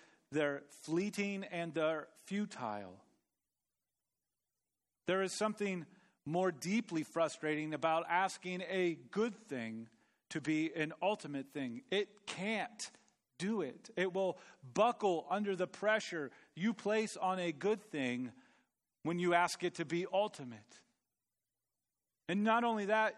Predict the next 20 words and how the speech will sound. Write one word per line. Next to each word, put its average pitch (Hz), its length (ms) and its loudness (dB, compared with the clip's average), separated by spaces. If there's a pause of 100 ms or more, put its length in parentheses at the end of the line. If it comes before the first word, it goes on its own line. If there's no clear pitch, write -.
(120)
you 190 180 -2
ruin 226 400 4
a 190 120 0
good 160 280 0
thing 135 460 -2 (380)
and 147 180 -2
throw 170 240 2
yourself 160 540 -2
down 139 300 -2
the 131 100 -4
drain 123 460 -4 (440)
of 117 160 -2
that 123 320 0
empty, 131 560 -4
cynical, 117 720 -8 (240)
restless 107 640 -8 (520)
resignation. 98 840 -12 (1800)
If 135 160 -4
you 151 160 0
chase 175 600 -2